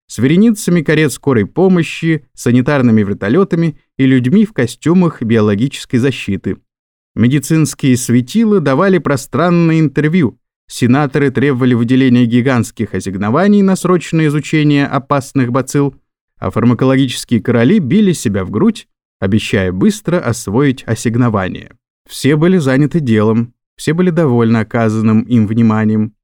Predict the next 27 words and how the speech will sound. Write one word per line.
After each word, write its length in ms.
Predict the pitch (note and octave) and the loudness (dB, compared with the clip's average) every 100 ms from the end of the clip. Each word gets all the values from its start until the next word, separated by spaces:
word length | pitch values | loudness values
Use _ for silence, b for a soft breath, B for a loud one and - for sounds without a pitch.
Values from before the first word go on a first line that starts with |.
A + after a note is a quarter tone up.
| _ _ - | _ _ -8
и 60 | |
только 320 | F#2+ F#3+ - | -2 0 0
капитана 580 | F3 D3 C3+ C3+ C#3 C#3 | -2 -2 0 0 2 2
Рейнольдса 640 | C3 C#3+ G#2 F#2+ E2+ - G2 | 2 2 0 -2 -6 -8 -6
это 300 | F#2 G#2+ G2+ | -2 -2 -4
происшествие 800 | - G#2+ G2 E3 - - D#3 D#3+ | -4 -4 -2 -4 -4 -6 -4 -2
поставило 640 | A2+ A2 - E3+ E3 D#3+ | -2 -4 -4 -2 0 -2
тогда 320 | D#3 G#2 G#2 | -2 -2 -2
перед 280 | B2 B2+ B2+ | -2 -2 -2
выбором. 500 | G2+ G2 - - - - _ _ | -2 -4 -6 -12 -14 -20 _ _
С 200 | - - | -12 -12
кем 300 | - F3 A#2+ | -2 0 2
он? 220 | F2+ - _ _ _ _ _ _ _ | 0 -6 _ _ _ _ _ _ _
И 120 | G#2 | -6
свой 260 | G#2 A#2 A#2 | -2 0 0
выбор 380 | F#2 D#3 F3+ F#3+ | 2 0 0 -2
капитан 460 | C3+ G#2 C3 C3+ C3+ | -2 -2 0 0 0
сделал – 560 | C3+ C#3 A#2+ A#2+ A#2 b _ | -2 0 0 0 -4 b _
оставалось 840 | G2+ G#2+ - A#2+ F3 F#3 E3 - C3 | -10 -8 -4 -2 0 0 -2 -6 -4
лишь 280 | D3+ - - | -2 -4 -6
поточнее 760 | C3+ C#3 - - D3 E3+ E3+ | -4 -4 -6 -2 0 0 -2
определить 640 | - A#2+ A#2 G2+ G#2+ A#2+ A2 | -4 -6 -4 -2 -2 -2 -4
врага. 400 | A2+ A2 G#2 - _ _ _ _ _ - | -4 -4 -6 -8 _ _ _ _ _ -20
Вскоре 420 | - - B2 B2+ | -8 -2 0 0
враг 320 | G#2 G#2 G2+ | 0 -4 -4
был 160 | G#2+ A2+ | -2 -2
определен. 580 | A2 B2 D3 B2+ F2 | -2 -2 0 -2 -2